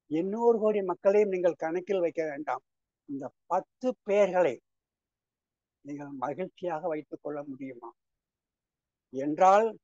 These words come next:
நீங்கள் வாழ்க்கையில் வெற்றி பெற்றீர்கள். நான் செய்ய வேண்டியது அவ்வளவுதான். பத்து பேர் தான் எனக்கு, அவ்வளவுதான். அதே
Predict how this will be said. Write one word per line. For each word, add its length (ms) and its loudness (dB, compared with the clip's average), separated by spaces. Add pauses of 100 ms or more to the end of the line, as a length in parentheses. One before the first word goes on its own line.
(320)
நீங்கள் 360 -2
வாழ்க்கையில் 580 -2 (380)
வெற்றி 300 -6
பெற்றீர்கள். 520 -16 (1300)
நான் 200 -10
செய்ய 260 0
வேண்டியது 360 -2
அவ்வளவுதான். 420 -8 (1120)
பத்து 400 0
பேர் 280 4
தான் 180 -2
எனக்கு, 360 -4
அவ்வளவுதான். 440 -12 (1000)
அதே 280 6